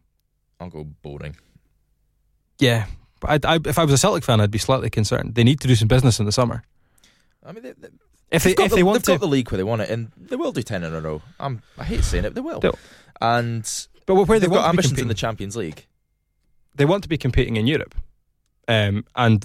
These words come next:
Speaker 2: that squad at the moment, on that current form, aren't gonna do it.
Speaker 1: No.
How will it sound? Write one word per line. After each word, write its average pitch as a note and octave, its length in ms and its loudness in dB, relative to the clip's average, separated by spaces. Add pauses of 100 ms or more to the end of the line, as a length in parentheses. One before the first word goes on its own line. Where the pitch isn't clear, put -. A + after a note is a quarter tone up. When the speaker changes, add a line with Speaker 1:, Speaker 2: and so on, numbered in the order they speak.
(100)
Speaker 2:
that C#3 260 0
squad C3 400 0
at C#3 140 -2
the B2+ 60 -6
moment, A2+ 280 2 (140)
on A#2+ 200 4
that A2 200 -2 (420)
current B2 300 -2
form, G2+ 360 -2 (520)
aren't A#2 160 -2
gonna G2 120 -12
do - 80 -16
it. - 100 -18 (380)
Speaker 1:
No. C#2 140 -16